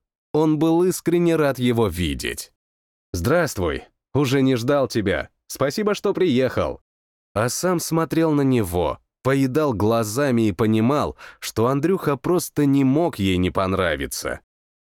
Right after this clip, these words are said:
Они... Он ближе ей по возрасту, мягче. Он умеет с женщинами говорить.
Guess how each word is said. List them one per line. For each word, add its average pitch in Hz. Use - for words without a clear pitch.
Они... 123
Он 151
ближе 143
ей 147
по 139
возрасту, 90
мягче. 120
Он 151
умеет 160
с 101
женщинами 147
говорить. 107